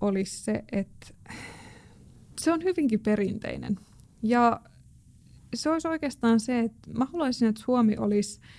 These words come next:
ja mä luulen, että tää on itse asiassa unelma, jonka puoluekin kyllä jakaa. Mä oon puolueen varapuheenjohtaja, niin ehkä mä uskallan puhua <laughs> puolueen puolesta. Ähm, mut yksi semmonen, mistä ei itse asiassa puhuttukaan, mutta mikä on kans yksi tulevaisuuden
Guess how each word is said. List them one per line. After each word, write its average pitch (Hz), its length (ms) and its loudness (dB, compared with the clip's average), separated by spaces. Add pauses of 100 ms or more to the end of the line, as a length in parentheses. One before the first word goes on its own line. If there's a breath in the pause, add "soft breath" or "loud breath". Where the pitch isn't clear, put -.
ja 240 80 4
mä 277 100 6
luulen, 330 240 2
että 269 180 -4
tää 247 160 2
on 233 120 4
itse 214 200 2
asiassa 208 160 -2
unelma, 202 280 2
jonka 190 160 -4
puoluekin - 520 -6
kyllä - 180 -4
jakaa. 73 380 -6 (140)
Mä 214 180 0
oon 214 120 -4 (160)
puolueen 208 260 4
varapuheenjohtaja, 208 680 -4
niin 208 100 -6
ehkä 214 180 -8
mä 226 60 4
uskallan 214 420 0
puhua 196 260 -2
<laughs> - 40 -4
puolueen 233 300 4
puolesta. 208 460 2 (800 loud breath)
Ähm, 233 220 6 (880)
mut 254 180 4 (320)
yksi 302 200 0
semmonen, 302 380 2 (420)
mistä 247 260 2
ei 247 240 2 (420)
itse 240 180 -2
asiassa - 300 -6
puhuttukaan, 247 600 4
mutta 226 260 6
mikä 233 260 6
on 247 160 6
kans 202 240 0
yksi 208 200 -4
tulevaisuuden 208 760 0